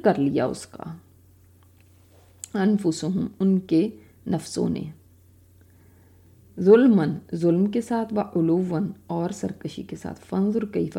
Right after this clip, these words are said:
کان عاقبۃ المفسدین تو دیکھو کس طرح ہوا انجام فساد کرنے والوں کا، وَلَقَدْ آتَيْنَا دَاوُودَ وَسُلَيْمَانَ عِلْمًا اور البتہ تحقیق، آتَيْنَا دی ہم نے، داؤد اور سلیمان کو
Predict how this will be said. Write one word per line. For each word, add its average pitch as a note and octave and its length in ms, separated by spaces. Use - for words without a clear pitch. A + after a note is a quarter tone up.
کان F3+ 220
عاقبۃ D#3+ 440
المفسدین E3+ 760
تو G#3 100
دیکھو D#3 420
کس - 200
طرح G3 340
ہوا E3+ 320
انجام E3 640
فساد E3+ 320
کرنے D#3 340
والوں D3 260
کا، E3 200
وَلَقَدْ F#3+ 440
آتَيْنَا F#3+ 520
دَاوُودَ F#3 440
وَسُلَيْمَانَ F#3 880
عِلْمًا G3+ 380
اور - 120
البتہ F3 360
تحقیق، F#3 440
آتَيْنَا F#3 720
دی F3 500
ہم F3 140
نے، A3 300
داؤد F3 360
اور F#3+ 100
سلیمان E3 600
کو A3 240